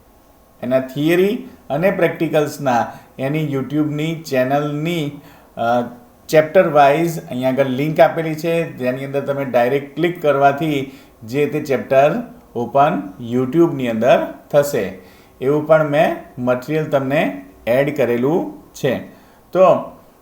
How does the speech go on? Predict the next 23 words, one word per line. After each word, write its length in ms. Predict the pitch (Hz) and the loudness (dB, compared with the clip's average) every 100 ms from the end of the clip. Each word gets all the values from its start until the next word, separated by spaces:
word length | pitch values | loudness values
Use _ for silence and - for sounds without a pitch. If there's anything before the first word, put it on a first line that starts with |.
| - | -2
દરેક 300 | 131 160 151 | 2 2 2
ચેપ્ટર્સના 600 | 165 - 160 156 - 160 | 0 0 2 0 2 2
પ્રેક્ટિકલ્સ, 760 | 151 139 - 156 156 160 156 139 | 4 0 0 -2 4 4 2 -2
દરેક 260 | 135 143 | -2 -2
ચેપ્ટર્સનું 600 | 147 117 143 135 143 139 | -4 0 0 0 -4 -4
most 260 | 139 139 143 | -2 0 2
આઈ 100 | 139 | 2
એમ 80 | 139 | 0
પી 80 | |
મટીરિયલ, 580 | 135 131 123 151 156 156 | -2 -2 -2 0 2 2
દરેક 260 | 143 135 135 | 0 -2 -2
ચેપ્ટર્સના 540 | 131 110 135 135 139 | -4 -2 -4 -2 -4
સમરી 460 | 127 135 123 143 151 | -2 -2 0 0 0
પોઇન્ટ્સ, 540 | 151 151 151 156 151 | 0 0 0 -4 -6
દરેક 240 | 131 127 123 | -4 -4 -4
ચેપ્ટર્સના 600 | 135 110 139 139 139 135 | -6 -2 -2 -2 0 0
એમ 140 | 120 | -2
સી 180 | 120 143 | -4 -8
ક્યુ 440 | 139 170 165 160 - - - | -2 2 4 2 -4 -18 -8
ઓગણીસોથી 1000 | 120 123 143 143 143 139 143 - 170 180 | -4 -2 -4 0 0 0 -2 -4 -4 0
વધારે 460 | 156 135 139 143 151 | 2 4 4 4 2
છે 280 | 160 156 165 - - - - - - - | 0 0 -2 -6 -18 -20 -20 -20 -8 -2
અને 440 | 147 185 127 - | 0 0 -2 -6